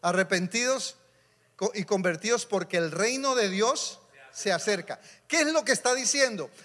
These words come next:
Que Jesús trajo la manifestación del reino. ¿Para qué? Para que haya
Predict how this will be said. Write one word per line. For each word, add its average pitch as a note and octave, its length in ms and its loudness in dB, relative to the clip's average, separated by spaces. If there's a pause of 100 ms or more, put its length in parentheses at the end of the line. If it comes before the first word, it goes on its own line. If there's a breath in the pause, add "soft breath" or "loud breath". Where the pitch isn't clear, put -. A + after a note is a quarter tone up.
(100)
Que B3+ 140 4
Jesús A3+ 760 0 (220 soft breath)
trajo C4+ 300 4
la B3+ 140 6
manifestación A3+ 1000 0
del A#3+ 220 4
reino. A3+ 540 2
¿Para G3 280 2
qué? B3+ 280 0 (480 soft breath)
Para A3+ 240 4
que A3+ 140 2
haya C4 480 2